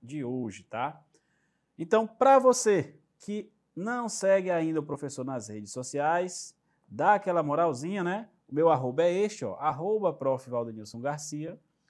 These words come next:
Eu sempre estou lá postando alguma coisa relativa aos eventos, chamando você para os eventos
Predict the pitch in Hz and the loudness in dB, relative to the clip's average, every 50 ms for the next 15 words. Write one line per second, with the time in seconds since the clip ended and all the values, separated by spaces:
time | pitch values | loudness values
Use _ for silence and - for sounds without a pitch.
0 | _ _ _ _ - 170 180 175 175 - 214 226 220 233 202 - - 196 175 165 | _ _ _ _ -8 -6 -6 -6 -4 -4 -4 -4 -4 -6 -10 -6 -4 -2 0 0
1 | 156 151 - 156 143 - - 147 147 147 139 127 139 143 131 - 139 135 127 127 | 0 0 -2 -6 -6 -6 -6 -4 -2 -2 -2 -2 -6 -8 -8 -8 -8 -8 -6 -6
2 | 143 143 135 127 - 131 135 160 175 165 180 165 139 123 123 127 143 147 143 - | -4 -4 -4 -4 -6 -6 -4 -4 -2 -2 -4 -6 -6 -6 -10 -10 -10 -10 -12 -14
3 | - 135 123 135 165 185 190 170 160 147 - 147 135 143 139 131 131 123 127 120 | -14 -14 -12 -12 -12 -12 -10 -8 -8 -8 -8 -8 -6 -4 -4 -4 -4 -4 -6 -8
4 | 107 117 113 110 - - - - | -8 -10 -14 -12 -12 -14 -14 -14